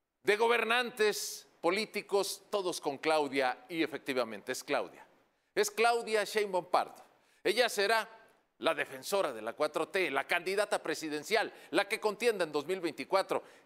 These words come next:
y, según sus palabras, la futura ganadora. Eso todavía está por verse, aunque es sorprendente el tamaño del pacto que se ha hecho, no jurídico, sino de poder real. Clases empresariales y económicas,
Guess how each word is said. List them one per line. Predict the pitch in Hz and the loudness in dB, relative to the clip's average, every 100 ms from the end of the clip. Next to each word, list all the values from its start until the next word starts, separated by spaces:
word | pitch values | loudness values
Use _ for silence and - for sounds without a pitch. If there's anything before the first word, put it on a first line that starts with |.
| - | -16
y, | 101 | -12
según | 117 147 | -10 -8
sus | 156 135 | -10 -6
palabras, | 127 143 160 135 | -2 0 0 -2
la | 113 | -4
futura | 107 113 139 135 | -8 -6 -4 -2
ganadora. | 120 101 101 98 90 - _ _ _ _ | -2 -6 -10 -12 -14 -18 _ _ _ _
Eso | - 190 185 226 - - - _ | -2 0 2 0 -2 -8 -20 _
todavía | 165 156 147 151 | 0 2 2 0
está | - 127 | 0 -2
por | 123 107 | -2 -4
verse, | 104 - | -4 -2
aunque | 135 139 151 160 | -2 -2 0 2
es | 175 | 2
sorprendente | - 147 - 143 135 135 143 180 165 123 - 87 - - - _ _ | 0 0 0 0 0 0 2 2 2 -6 -10 -14 -14 -20 -20 _ _
el | 127 151 | -2 2
tamaño | 190 220 240 233 226 | 4 4 2 2 2
del | 185 165 | 4 0
pacto | 151 220 208 - | 2 0 0 -4
que | 165 160 | -4 -2
se | 170 | 2
ha | 160 | 2
hecho, | 135 123 117 - - | 2 0 -6 -8 -14
no | 147 202 | -2 0
jurídico, | 254 240 254 220 139 - - - _ _ _ _ _ | 2 2 0 0 -4 -6 -14 -18 _ _ _ _ _
sino | - 156 156 151 | -6 -2 0 0
de | 139 | 0
poder | 135 165 180 | 0 2 2
real. | 185 180 110 - - _ _ _ _ _ _ | 2 2 0 -8 -20 _ _ _ _ _ _
Clases | 165 196 202 - 160 135 143 | 2 4 4 0 -2 -2 -2
empresariales | 127 139 135 147 175 185 185 156 | -2 -2 0 2 2 2 0 -2
y | 156 | -2
económicas, | 131 156 208 165 - 92 - - | -2 -2 -2 -4 -8 -10 -10 -14